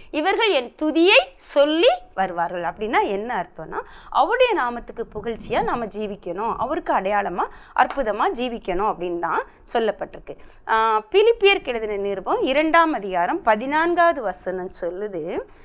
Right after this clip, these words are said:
"நான் வீணாக ஓடினதும் வீணாக பிரயாசப்பட்டதும் இல்லை என்கிற மகிழ்ச்சி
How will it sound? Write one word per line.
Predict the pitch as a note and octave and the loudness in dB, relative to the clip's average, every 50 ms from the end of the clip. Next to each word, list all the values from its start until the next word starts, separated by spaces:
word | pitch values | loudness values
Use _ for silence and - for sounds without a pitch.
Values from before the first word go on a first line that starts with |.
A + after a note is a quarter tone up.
| - - - | -20 -18 -12
"நான் | - B3 B3 A#3 A#3 A#3 A3 A3 A3 | -6 -2 0 2 2 2 2 0 -2
வீணாக | A3+ C4+ D#4+ F#4 G#4 G#4+ A4 B4 B4+ B4+ A#4 F4 C4+ | -2 0 2 6 8 8 8 8 6 4 2 2 2
ஓடினதும் | B3 A3+ G#3 G3 F#3+ F#3+ F3 D#3+ F#3+ D4 C5 - - _ _ | 0 0 0 -2 -6 -6 -6 -6 -6 -8 -8 -10 -14 _ _
வீணாக | - G3+ A#3 B3+ C#4 C#4+ D#4+ E4+ F#4+ A#4 A#4+ B4+ B4+ - | -10 -8 -4 -4 0 2 6 6 6 6 6 4 0 0
பிரயாசப்பட்டதும் | - C4+ C4 C4 C4+ D4 F4+ F#4 - G4 F#4+ D#4+ D4+ - C#4 B3+ C#4+ C#4 C4 | 0 0 4 6 6 6 6 4 0 -4 -2 -4 -4 -4 -4 -6 -6 -6 -6
இல்லை | A#3+ A3 A3 G#3+ | -6 -4 -4 -2
என்கிற | G#3 G#3 G#3 G3+ G#3 G3 F#3 | -2 -2 -4 -4 -4 -4 -4
மகிழ்ச்சி | F3+ F3 F3 E3+ G#3 B3+ - - - F3+ F3 A#3+ G4 - | -4 -6 -8 -8 -8 -10 -10 -10 -8 -6 -6 -6 -6 -8